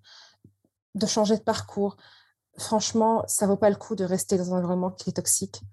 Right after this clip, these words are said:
Ça vaut pas le coup de rester. Là, on entend des propos dénigrants, sexistes à longueur de temps.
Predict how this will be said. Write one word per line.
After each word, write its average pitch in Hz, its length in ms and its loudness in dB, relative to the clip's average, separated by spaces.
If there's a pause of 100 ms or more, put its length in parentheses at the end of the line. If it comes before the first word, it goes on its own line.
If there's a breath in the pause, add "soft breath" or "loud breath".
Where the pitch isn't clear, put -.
(220 soft breath)
Ça 214 140 2
vaut 202 80 6
pas 214 100 4
le 208 80 2
coup - 140 -8
de 214 60 0
rester. 196 380 0
Là, 185 120 2
on 190 60 2
entend 185 180 -2
des 185 80 0
propos 196 260 -4
dénigrants, 185 680 0 (180 soft breath)
sexistes - 680 -4
à 170 80 0
longueur 190 260 4
de 196 80 4
temps. 208 340 2